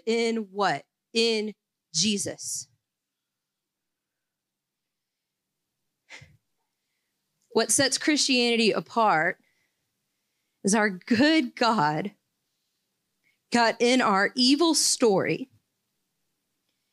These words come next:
fixed the problem, and then pulled us out of it. Our perfect, holy, righteous, glorious God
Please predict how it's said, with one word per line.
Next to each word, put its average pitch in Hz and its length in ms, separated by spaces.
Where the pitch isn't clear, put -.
fixed - 540
the 311 80
problem, 180 800
and 233 140
then 247 160
pulled 294 340
us 247 240
out 185 220
of 151 100
it. - 120
Our 233 160
perfect, 320 720
holy, 269 400
righteous, 226 480
glorious 254 720
God 180 440